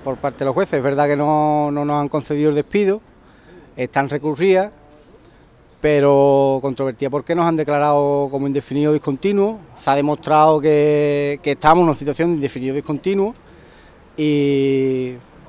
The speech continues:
y siguen dando la calla por respuesta, no, no dicen nada. Marín nos dijo en su momento que,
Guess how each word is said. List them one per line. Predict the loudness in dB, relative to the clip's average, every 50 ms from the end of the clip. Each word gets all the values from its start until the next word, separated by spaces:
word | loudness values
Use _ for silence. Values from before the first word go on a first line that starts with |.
| -20 -20 -20 -20 -20 -20 -20 -20 -20 -20 -12 -6
y | -2 0 0 0 0 0 -2 -4 -4 -8 -6
siguen | -6 -2 -2 0 0 0 0 0
dando | 0 0 0 2 2
la | 2 2
calla | 2 -2 -2 -2
por | -4 -8
respuesta, | -8 -6 -2 -2 -2 0 0 -2 -2
no, | 0 -2 -2 -2 -2 -4 -6 -6 -6
no | -6 -4
dicen | -4 -4 -4 -4 -4 -2
nada. | 0 0 0 -2 -4 -8 -16 -20 -20 -20 -20 -20 -20 -20 -20 -18 -10
Marín | -6 -4 -4 -2 -2 -2 -2
nos | -2 -2 -2 -2
dijo | 0 2 4 4 4
en | 2 0
su | -2 -4
momento | -4 -2 -2 -2 -2 -2 -4
que, | -4 -2 -2 -2 -2 -2 -4 -6 -8 -10 -14 -18